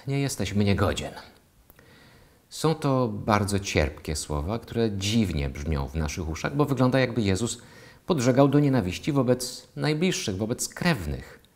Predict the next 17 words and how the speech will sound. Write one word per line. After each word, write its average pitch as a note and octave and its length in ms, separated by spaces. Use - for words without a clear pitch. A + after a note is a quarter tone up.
Czy - 120
to - 60
jest - 160
możliwe? D2+ 500
No A2+ 140
nie. B2+ 240
Zobaczmy C3+ 400
najpierw A#2+ 300
dwie F2 180
rzeczy. D2 360
Jezus C#3 320
mówi D#3 200
to, G#2+ 380
te G2+ 120
słowa A#2 380
do E2 260
ludzi, G2 460